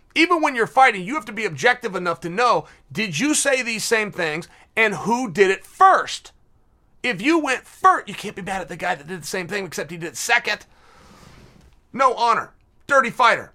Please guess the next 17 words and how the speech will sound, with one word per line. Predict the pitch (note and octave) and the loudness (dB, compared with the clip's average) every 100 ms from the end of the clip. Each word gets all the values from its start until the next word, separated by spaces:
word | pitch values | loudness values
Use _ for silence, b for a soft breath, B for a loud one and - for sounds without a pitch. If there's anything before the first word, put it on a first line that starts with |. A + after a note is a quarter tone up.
| _ | _
He | A3+ | -4
had | A#3+ | 0
no | B3 | 2
honor. | A#3 E3+ - _ _ b b b b b | 2 0 -4 _ _ b b b b b
So | - C4+ B3 A3 - b b b b b b | 2 4 6 4 -2 b b b b b b
the | F#3+ | -8
picogram | A#3+ C#4+ B3+ E3+ E3+ A2+ - _ _ _ _ _ _ _ _ _ _ | -6 -2 -2 -2 -4 -6 -14 _ _ _ _ _ _ _ _ _ _
happens. | D#3 C#3+ - - _ _ _ _ _ _ _ _ _ - - | -6 -6 -8 -20 _ _ _ _ _ _ _ _ _ -14 -6
And | D#4 | -4
the | A3 | -4
picogram | - D#4 E4 F4+ D#4+ G#3+ A#3+ A3+ A3+ F#3+ | 0 2 4 4 4 0 -4 -2 -2 -4
was | F3+ D#3+ | -8 -8
one | F#3+ G#3+ G3+ | -4 -2 -2
of | D3+ | -4
the | E3 | -8
great | C#3+ C#3+ C#3+ E3+ A3 A#3+ B3+ - - | -10 -14 -14 -6 -2 -2 -2 -10 -14
swerves | - - F3+ F3+ F#3+ F3+ D#3+ C3+ G#2+ - - | -10 -10 -6 -2 0 2 0 -4 -12 -16 -18